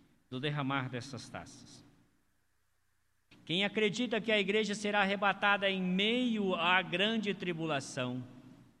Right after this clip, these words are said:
acredita que a igreja de alguma maneira pode enfrentar estas coisas que serão reveladas no tocar das trombetas,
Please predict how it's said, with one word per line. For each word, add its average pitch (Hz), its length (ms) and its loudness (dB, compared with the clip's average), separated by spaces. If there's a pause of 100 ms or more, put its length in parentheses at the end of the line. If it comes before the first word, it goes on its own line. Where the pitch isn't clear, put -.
(460)
acredita 214 560 2
que 233 140 -2
a 233 80 6
igreja 220 380 2
de 214 100 0
alguma 226 300 2
maneira 226 360 4
pode 226 320 2
enfrentar 226 1200 2
estas 208 680 2
coisas 233 600 2
que 226 580 -2
serão 202 440 2
reveladas 208 800 4
no 208 100 -4
tocar 226 460 2
das 214 180 -2
trombetas, 175 800 -4